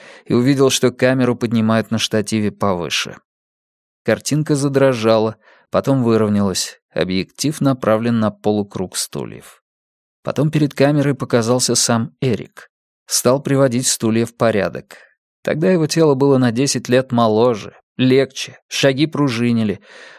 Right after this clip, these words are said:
Он знал, насколько оно изменилось. На записи он ещё не седой. На лбу и на щеках не лежат глубокие морщины. Пациенты входили, вяло двигались, рассаживались на стульях.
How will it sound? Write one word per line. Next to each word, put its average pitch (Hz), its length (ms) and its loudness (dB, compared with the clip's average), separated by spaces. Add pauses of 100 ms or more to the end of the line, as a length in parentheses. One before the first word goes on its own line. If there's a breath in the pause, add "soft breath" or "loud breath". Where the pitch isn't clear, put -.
Он 143 220 2
знал, 127 380 4
насколько 107 580 0
оно 101 220 0
изменилось. 90 840 -6 (220)
На 107 140 0
записи 160 400 0
он 127 100 4
ещё 123 300 0
не 120 160 2
седой. 101 540 -2 (380)
На 113 160 2
лбу 139 280 2
и - 20 4
на 131 120 2
щеках 127 580 -2
не 143 220 2
лежат 113 480 0
глубокие 98 600 -4
морщины. - 640 -8 (1400)
Пациенты 165 460 0
входили, 110 680 -2 (180)
вяло 143 380 2
двигались, 120 680 0
рассаживались 123 720 -2
на 110 140 0
стульях. 76 600 -8